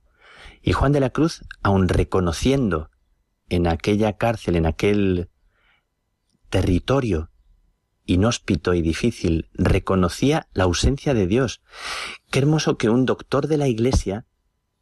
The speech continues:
haya empezado su principal poema diciendo semejante oración: "¿A dónde te escondiste, amado, y me dejaste con gemido?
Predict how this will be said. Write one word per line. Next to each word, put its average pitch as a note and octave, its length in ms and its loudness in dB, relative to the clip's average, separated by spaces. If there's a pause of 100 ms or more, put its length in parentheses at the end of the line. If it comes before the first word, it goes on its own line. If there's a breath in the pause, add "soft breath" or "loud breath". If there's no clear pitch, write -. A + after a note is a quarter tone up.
(180)
haya G2 320 2
empezado G2+ 640 0
su D#2+ 480 -2
principal G2 580 -2
poema C3 500 0 (560 soft breath)
diciendo A#2+ 680 0 (100)
semejante G#2+ 840 0
oración: D#2 520 -2 (1000)
"¿A F#2+ 100 0
dónde C#3 360 0
te - 120 -2
escondiste, F2+ 1000 0 (300)
amado, A#2 540 0 (760)
y G2 100 2
me F2 120 2
dejaste G#2+ 460 0
con G2 200 0
gemido? E2+ 500 0